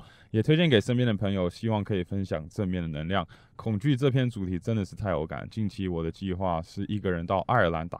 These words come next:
工读书，从来没有去过欧美国家的我，独自飞到如此遥远的地方，是跳脱舒适圈的第一步。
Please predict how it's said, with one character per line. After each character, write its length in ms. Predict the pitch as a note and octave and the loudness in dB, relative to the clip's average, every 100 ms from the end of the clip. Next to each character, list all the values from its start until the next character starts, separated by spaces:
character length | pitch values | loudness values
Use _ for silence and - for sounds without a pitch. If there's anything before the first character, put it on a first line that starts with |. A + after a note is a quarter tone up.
| D#2 | -8
工 200 | F2+ F2 | -8 -6
读 140 | E2 | -8
书， 240 | - G2 - - - | -6 -6 -8 -16 -8
从 160 | - C#3+ | 0 2
来 80 | |
没 120 | F3+ G3 | 4 4
有 80 | |
去 120 | C3+ E3 | 4 4
过 120 | D3 | 4
欧 120 | D#3 | 4
美 140 | D3 | 0
国 160 | G#2 G2 | 0 0
家 160 | G#2 A2 | 2 4
的 100 | G2 | 4
我， 280 | F2+ E2+ | 2 0
独 200 | F2 G2+ | -2 -4
自 240 | A2 - B2+ | -6 -4 -2
飞 160 | A#2 | 0
到 140 | A2 G2+ | 2 2
如 160 | F#2+ | 0
此 160 | C3+ A2 | -2 -2
遥 180 | F#2 F2 | 0 0
远 80 | F2 | 0
的 80 | |
地 140 | E2 F#2 | -4 -6
方， 240 | F2 E2+ | -8 -10
是 160 | F2 G2 | -8 -6
跳 240 | - A2 | 0 0
脱 220 | E2+ G2 | 0 -6
舒 160 | F#2+ F#2 | -8 -10
适 100 | F#2 | -10
圈 160 | F2+ D#2+ | -8 -8
的 80 | |
第 100 | - | -6
一 80 | F2+ | -6
步。 200 | D2 F2+ | -4 -6